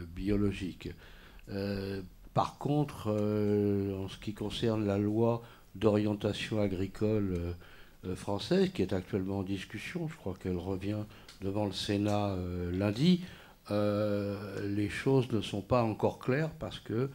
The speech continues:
euh, les lobbies agricoles,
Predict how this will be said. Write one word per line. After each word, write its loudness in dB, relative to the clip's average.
euh, 0
les 6
lobbies 4
agricoles, 4